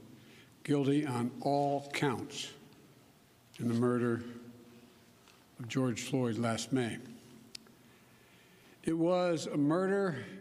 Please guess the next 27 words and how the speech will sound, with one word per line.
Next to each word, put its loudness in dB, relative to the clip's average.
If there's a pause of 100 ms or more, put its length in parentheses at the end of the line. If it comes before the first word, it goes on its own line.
(360)
in -4
the -4
full 0
light 2
of -4
day, 0 (840)
and 0
it 2
ripped 2
the -2
blinders 2
off -2 (460)
for -8
the 0
whole 2
world 2
to 0
see. 0 (1000)
The -6
systemic 0
racism 0
the -4
Vice -2
President -4
just -4
referred -2
to. -6